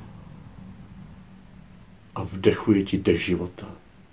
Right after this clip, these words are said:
Tím novým polibkem lásky, jako na začátku stvoření. V tom vyprávění o sformování člověka z hlíny se k němu Bůh sklání a vdechuje v polibku lásky dech života. Tak teď v tomto novém stvoření tě Ježíš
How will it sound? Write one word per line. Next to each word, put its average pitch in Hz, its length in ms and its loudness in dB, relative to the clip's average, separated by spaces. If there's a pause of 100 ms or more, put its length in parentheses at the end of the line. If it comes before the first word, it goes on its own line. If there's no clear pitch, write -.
(380)
Tím 98 200 4
novým 98 300 8
polibkem 101 560 6
lásky, 87 560 0
jako 87 200 2
na 92 100 8
začátku 98 400 6
stvoření. 98 640 4 (1000)
V - 100 -18
tom 95 160 4
vyprávění 90 680 8
o 107 100 2
sformování 90 1000 6 (100)
člověka 90 460 4
z - 80 -4
hlíny 87 340 4
se - 120 -2
k - 80 -6
němu 87 160 8
Bůh 92 220 0
sklání 92 520 2
a 90 40 2
vdechuje 101 680 2 (180)
v - 100 -20
polibku 98 440 4
lásky 85 360 2
dech 87 200 2
života. 85 420 0 (440)
Tak 92 140 -2
teď - 220 0
v - 60 -12
tomto 101 280 6
novém 107 420 12
stvoření 87 560 2
tě 92 140 0
Ježíš 92 520 2